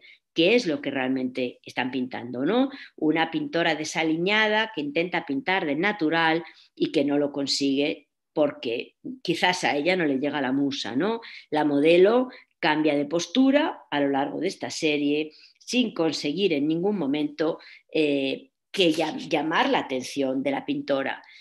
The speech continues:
Em, la proximidad de la modelo, que también es musa, em, crea realmente una especie de conflicto de intereses. Si la pintora como mujer es musa,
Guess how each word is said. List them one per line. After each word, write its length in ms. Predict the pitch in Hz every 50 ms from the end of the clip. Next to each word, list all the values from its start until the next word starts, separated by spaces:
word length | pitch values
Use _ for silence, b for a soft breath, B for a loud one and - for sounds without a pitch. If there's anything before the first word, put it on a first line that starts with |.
| B B B -
Em, 420 | - 160 156 156 156 156 156 156 -
la 220 | 165 165 160 151 -
proximidad 580 | 156 156 151 - 170 160 160 156 156 160 165
de 100 | 170 175
la 120 | 170 170 170
modelo, 640 | 170 170 185 220 240 247 247 262 349 480 - - _ _
que 140 | - - 165
también 360 | - 143 131 131 143 156 160
es 140 | 165 170 160
musa, 540 | 190 226 254 262 254 - - 254 285 381 - B B B B B B -
em, 540 | - 175 156 147 147 143 - - - - - _ _ _
crea 340 | - 170 160 147 151 170 196
realmente 480 | - 208 147 139 147 147 143 147 240 247
una 140 | 220 160
especie 360 | 123 - - 147 139 - 190 214
de 120 | 220 214
conflicto 580 | - - 139 - - - 147 139 139 - 143 131
de 80 | 127
intereses. 800 | 127 131 127 151 143 180 233 277 277 - - - 123 113 - -
Si 100 | - 151
la 160 | 151 156 -
pintora 640 | - 147 135 139 127 - 208 220 233 214 170 143 -
como 180 | 151 143 139
mujer 380 | 135 139 143 135 - - 175 190
es 120 | 214 208 190
musa, 500 | 220 214 208 208 196 - 214 208 202